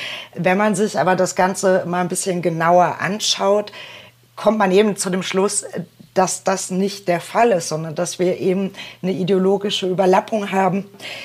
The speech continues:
Menschen, die die A F D wählen, stimmen deutlich stärker rechtsextremen Aussagen zu als der Rest der Bevölkerung. Äh, der Verschwörungsglaube ist deutlich stärker ausgeprägt.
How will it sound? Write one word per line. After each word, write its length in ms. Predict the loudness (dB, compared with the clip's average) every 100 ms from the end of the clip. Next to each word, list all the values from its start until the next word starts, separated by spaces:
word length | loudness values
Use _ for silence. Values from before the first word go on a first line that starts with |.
| -6
Menschen, 560 | 2 4 4 0 0 0
die 100 | 2
die 160 | 2
A 200 | 4 4
F 100 | 4
D 280 | 2 2 4
wählen, 460 | 6 6 6 2 -2 -6 -18 -18 -10
stimmen 720 | -6 2 2 4 0 -2 -4
deutlich 540 | 4 6 6 4 0 0
stärker 640 | 2 2 2 0 0 0
rechtsextremen 760 | -2 -4 -4 -8 -8 -2 0 0
Aussagen 640 | 0 0 2 0 0 -2
zu 340 | -8 -6 0 0
als 240 | 0 -2
der 160 | 0 2
Rest 240 | 0 -2
der 80 | -4
Bevölkerung. 1040 | -4 -10 -6 -6 -2 -4 -2 -4 -4 -6
Äh, 240 | -4 -2 0
der 140 | 0
Verschwörungsglaube 960 | 0 -4 0 2 2 -2 0 2 4 2
ist 320 | -2 -4 0
deutlich 360 | 0 0 -2 -2
stärker 440 | -2 -2 -2 -4
ausgeprägt. 800 | -2 -4 -10 -18 -4 -2 -2 -6